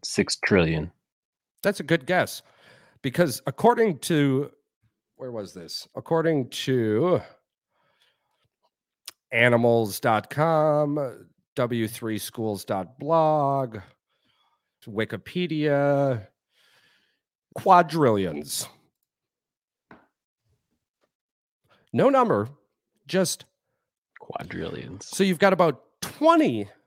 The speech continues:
Speaker 2: quadrillion ants teaming up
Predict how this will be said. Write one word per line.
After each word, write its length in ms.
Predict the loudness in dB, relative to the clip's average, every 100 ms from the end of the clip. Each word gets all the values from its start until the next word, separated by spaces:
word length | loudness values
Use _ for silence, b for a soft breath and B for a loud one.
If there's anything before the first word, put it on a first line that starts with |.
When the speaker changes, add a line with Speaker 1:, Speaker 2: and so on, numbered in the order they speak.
| _ -18
Speaker 2:
quadrillion 1040 | -2 0 0 -2 2 4 4 -2 -6 -10 -18 _ _ _ _ _ -2
ants 460 | 0 0 -4 -14 -16 _ _ _ _ _ _
teaming 400 | -8 0 2 2
up 260 | 2 0